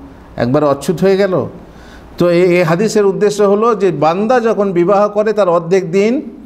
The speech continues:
পূর্ণ হয়ে যায়, বাকি অর্ধেকে সে যেন আল্লাহকে ভয় করে। কেন অর্ধেক দিন? তার কারণ দেখেন না কতগুলো, কতগুলো হচ্ছে যে তার এই বিবাহের মাধ্যমে কত পাপ থেকে সে রেহাই পাচ্ছে। যাই হোক,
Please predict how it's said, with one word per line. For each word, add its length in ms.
পূর্ণ 300
হয়ে 240
যায়, 240
বাকি 420
অর্ধেকে 500
সে 160
যেন 140
আল্লাহকে 400
ভয় 240
করে। 180
কেন 220
অর্ধেক 420
দিন? 280
তার 200
কারণ 220
দেখেন 220
না 200
কতগুলো, 540
কতগুলো 480
হচ্ছে 500
যে 160
তার 300
এই 80
বিবাহের 420
মাধ্যমে 640
কত 440
পাপ 200
থেকে 240
সে 260
রেহাই 280
পাচ্ছে। 460
যাই 240
হোক, 120